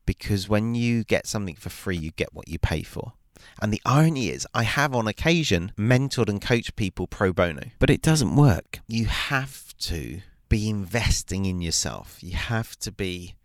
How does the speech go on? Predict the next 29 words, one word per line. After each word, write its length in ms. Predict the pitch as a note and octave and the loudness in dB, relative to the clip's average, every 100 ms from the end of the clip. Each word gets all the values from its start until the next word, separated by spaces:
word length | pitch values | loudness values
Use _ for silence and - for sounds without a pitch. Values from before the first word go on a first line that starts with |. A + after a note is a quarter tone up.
| G#2+ F#2 | -14 -2
backing 640 | A2+ - - F#2+ F#2 E2+ - _ _ _ | 0 0 -4 -6 -6 -8 -16 _ _ _
yourself. 760 | - F#2+ F2 - B1 - - - - - - - - - - | -6 -4 0 -2 -2 -10 -18 -20 -20 -20 -20 -20 -20 -16 0
We 100 | A2 | 2
were 80 | A2 | 4
talking 480 | - B2 - G#2 | 4 4 2 -2
about 400 | F#2+ F#2 F2+ D#2+ - - - _ _ _ | 0 -2 -2 -4 -12 -20 -20 _ _ _
Tony 280 | - G#2+ F#2+ | -2 0 2
Robbins' 520 | G2 F2+ F2 E2 E2+ | 0 0 -2 -6 -8
Platinum 580 | - - F#2 - F#2 E2+ | -6 -4 -4 -4 -4 -6
program, 500 | E2+ E2 F2+ E2+ - - - - - - | -6 -8 -6 -10 -12 -18 -20 -20 -20 -10
where 120 | - F2 | -4 -2
you 160 | F#2 | -2
get 160 | F2+ - | -2 -2
access 380 | G2+ - G2 - | -4 -6 -8 -8
to 100 | - | 0
basically 460 | A#2 A#2+ - G2 | 2 2 -2 2
every 260 | G2 G2+ G2+ | 2 2 0
event 360 | F#2 F2+ A#1 | 0 -2 -2
that, 340 | E2+ D#2+ - - | -4 -4 -4 -2
uh, 120 | D#2+ | -2
Tony 280 | - F#2+ F2+ | -2 -2 0
Robbins 360 | F2 E2+ E2+ - | 0 -2 -6 -10
does 240 | F2 D#2 | -10 -10
in 100 | D2+ | -14
a 40 | |
year. 340 | D#2+ F2 C#2+ - - - - - | -14 -14 -14 -18 -20 -20 -20 -10
And 120 | G2 | -6
it's 160 | G#2 - | -6 -6
expensive. 920 | F#3+ - - - F3 - - - - | -2 -2 -2 -6 -8 -8 -8 -8 -14